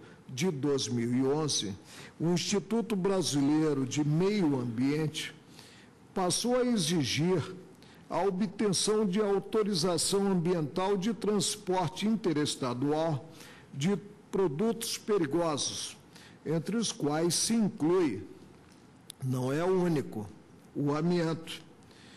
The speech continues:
Os demais entes federativos têm competência para fazer o mesmo. Consoante a resolução conama número sete, de dezesseis de setembro de mil novecentos e oitenta e sete,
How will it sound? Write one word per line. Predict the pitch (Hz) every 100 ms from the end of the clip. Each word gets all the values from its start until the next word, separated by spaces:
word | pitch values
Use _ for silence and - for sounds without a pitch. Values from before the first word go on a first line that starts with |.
| - - -
Os | 220
demais | 220 180 160 196 202 165 180
entes | 190 -
federativos | - 170 147 143 127 - 196 208 -
têm | 214 220
competência | 220 240 - 202 - - 147 196 170 - 117 92 101 - -
para | 170 165 185
fazer | 175 175 131 151 170
o | 175
mesmo. | 131 139 135 113 92 98 - - - - - - -
Consoante | 262 247 - 208 214 208 214
a |
resolução | 165 165 180 135 185 156 - 165 180 185
conama | - 175 156 175 175 151 127 107 98 - - -
número | 190 226 170 131
sete, | - - 160 156 - - - - - - - -
de | 135
dezesseis | 156 160 156 202 - - 214 175
de |
setembro | - 185 147 - 175 180 156
de | 165
mil | 180 214 196
novecentos | 180 139 - 175 170
e | 156
oitenta | 131 135 127 139
e |
sete, | 139 - 160 147 - -